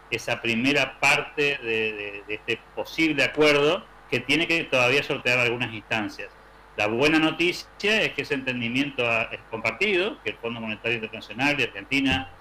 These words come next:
han llegado a una suerte de preacuerdo, si se me permite el término. Todavía no está la instancia final, que es la que, eh, determina el acuerdo, porque todavía no pasó por el directorio del Fondo Monetario Internacional, porque Argentina también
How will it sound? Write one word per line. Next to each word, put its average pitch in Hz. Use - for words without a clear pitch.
han 117
llegado 120
a 127
una 117
suerte 131
de 104
preacuerdo, 123
si -
se -
me 110
permite 107
el 135
término. 175
Todavía 123
no 120
está 139
la 123
instancia 123
final, 139
que 107
es 110
la 113
que, 127
eh, 98
determina 113
el 117
acuerdo, 143
porque 101
todavía 107
no 120
pasó 120
por 123
el 120
directorio 120
del 117
Fondo 127
Monetario 123
Internacional, 139
porque 104
Argentina 120
también 131